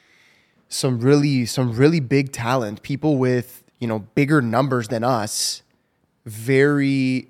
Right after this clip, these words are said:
very adamant and interested in joining the network because, and it, which,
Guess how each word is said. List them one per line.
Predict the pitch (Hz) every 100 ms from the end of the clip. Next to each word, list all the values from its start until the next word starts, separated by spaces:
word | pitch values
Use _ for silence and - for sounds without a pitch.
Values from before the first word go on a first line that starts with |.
| -
very | 117 131 135 135
adamant | - 127 127 123 120 117 - - - _ _
and | 127 123 120
interested | - 127 127 - 131
in | 117
joining | 110 123 123
the | 117
network | 113 131 117 120 -
because, | 110 123 117 113 110 - - _ _ _ _
and | 143 147
it, | 160
which, | 185 -